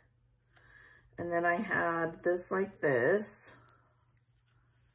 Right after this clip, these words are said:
What if I took the camera over here instead of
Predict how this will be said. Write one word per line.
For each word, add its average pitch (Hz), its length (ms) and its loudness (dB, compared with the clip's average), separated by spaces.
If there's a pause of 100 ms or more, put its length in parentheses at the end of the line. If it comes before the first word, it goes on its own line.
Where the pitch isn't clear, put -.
(3500)
What 202 160 -8
if 202 140 -10
I 196 60 -8
took 208 240 -10
the - 80 -10
camera 180 420 -8
over 165 160 -2
here 147 260 -4
instead - 360 -8
of - 80 -16